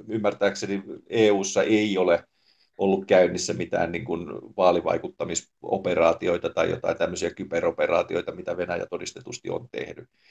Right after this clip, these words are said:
Sitten se, että me käytetään tämmöisellä yleisellä tasolla, että informaation vaikuttamista harjoitetaan, niin joo, kyllä sitä oli kaksituhatta neljätoista jälkeen. Mun mielestä lännessä oli suoranainen hysteria siitä.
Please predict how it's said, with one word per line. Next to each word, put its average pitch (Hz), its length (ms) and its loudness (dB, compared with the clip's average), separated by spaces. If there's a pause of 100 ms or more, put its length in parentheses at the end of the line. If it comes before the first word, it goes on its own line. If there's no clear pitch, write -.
(120)
Sitten 113 300 6
se, 123 180 10
että 120 180 6
me 107 120 -2
käytetään 104 440 4
tämmöisellä 104 300 2
yleisellä 110 460 8
tasolla, 90 300 0
että 90 160 -2
informaation 92 640 -4
vaikuttamista 98 720 -2
harjoitetaan, 90 420 -6
niin 95 100 -8
joo, 104 180 2
kyllä 101 220 -2
sitä 98 260 0
oli 98 180 4
kaksituhatta 92 460 -4
neljätoista 95 460 -6
jälkeen. 87 500 -10 (100)
Mun 90 160 -16
mielestä 90 240 -14
lännessä 90 440 -6
oli 90 200 -6
suoranainen 87 520 -8
hysteria 85 500 -12
siitä. - 320 -12